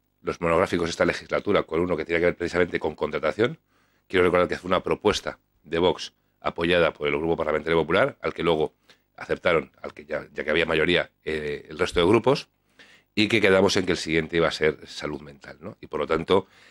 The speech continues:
eh, lo que ha ocurrido hoy en la Junta de Portavoces es que en un primer momento cuatro grupos querían monográfico el pro-, la próxima semana. Podemos lo quería de, de igualdad, Más Madrid lo quería de violencia machista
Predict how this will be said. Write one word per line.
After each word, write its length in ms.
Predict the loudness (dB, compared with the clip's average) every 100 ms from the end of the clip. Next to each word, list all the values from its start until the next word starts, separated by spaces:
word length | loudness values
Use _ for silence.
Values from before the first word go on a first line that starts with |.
| _
eh, 260 | -2 2 4
lo 120 | 4
que 80 | 4
ha 40 |
ocurrido 420 | 4 4 6 8 6
hoy 280 | 6 2 _
en 140 | 0
la 80 | 0
Junta 260 | 0 0 2
de 40 |
Portavoces 680 | 2 2 4 4 2 -4 -4 _ _ _ _ _
es 160 | -6 -2
que 260 | 0 0 -2
en 220 | -6 -6
un 80 | -2
primer 200 | 0 0
momento 460 | 2 0 2 0 -2 _ 0
cuatro 340 | 2 4 4
grupos 480 | 4 4 2 0 -4 _
querían 360 | -2 0 0
monográfico 760 | 0 2 2 2 0 -2 -2 -2 -8
el 120 | -14
pro-, 160 | -12 -6
la 100 | -6
próxima 240 | -8 -6
semana. 340 | 0 0 -2 _ _ _ _ _ _
Podemos 440 | 0 2 2 0
lo 120 | -4 -6
quería 300 | -4 -2 2
de, 480 | 0 -2 -8 -12 -18 _ _ _
de 100 | -4
igualdad, 380 | 2 2 2 -2 _ _ _ _ _
Más 240 | -2 0
Madrid 300 | 2 2 2
lo 160 | 2 -2
quería 500 | 0 2 2 0 -2 _
de 220 | -12 -8
violencia 300 | -4 -4 -2
machista 480 | -4 -4 -6 -8